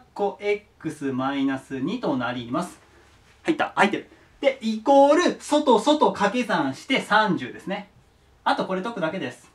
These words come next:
比はね。で、配ると三エックスマイナス六です。ちょ、書けないんで、ごめんね。三エックス。マイナス六、右辺に持ってくると三十六になります。くっついてね。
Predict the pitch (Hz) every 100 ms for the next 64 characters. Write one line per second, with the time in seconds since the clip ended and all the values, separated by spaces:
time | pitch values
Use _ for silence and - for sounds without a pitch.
0 | _ _ - 147 151 185 - _ _ _
1 | _ _ _ _ _ _ _ _ 233 262
2 | - _ - 233 311 262 202 226 208 -
3 | 240 240 247 247 - 185 135 131 - 160
4 | - 180 180 208 143 131 - - _ _
5 | _ _ _ - 185 262 196 143 139 135
6 | - 214 202 208 202 - 143 - - _
7 | _ - - 240 311 302 277 262 247 220
8 | 247 254 262 190 151 190 208 - 240 254
9 | 208 - 202 143 - 269 285 226 151 131
10 | 143 262 247 170 139 131 - - 156 -
11 | 160 127 143